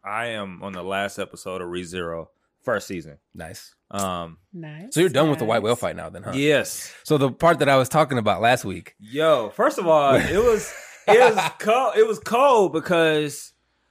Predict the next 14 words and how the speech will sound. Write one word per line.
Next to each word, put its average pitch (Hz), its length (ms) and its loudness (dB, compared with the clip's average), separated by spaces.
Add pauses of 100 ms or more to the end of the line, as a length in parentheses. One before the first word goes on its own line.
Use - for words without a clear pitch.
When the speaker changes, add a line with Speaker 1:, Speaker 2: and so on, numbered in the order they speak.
Speaker 1:
well, 180 160 2
it - 20 -2
was 175 120 -4
cold 214 680 4
once. 160 400 -6 (880)
So, - 200 0
like, 160 180 6
it, 135 200 -4
it's 151 280 -6
two 160 180 0
layers. 123 260 0
Sorry, 113 220 0
you 127 160 -4
didn't. 104 300 -4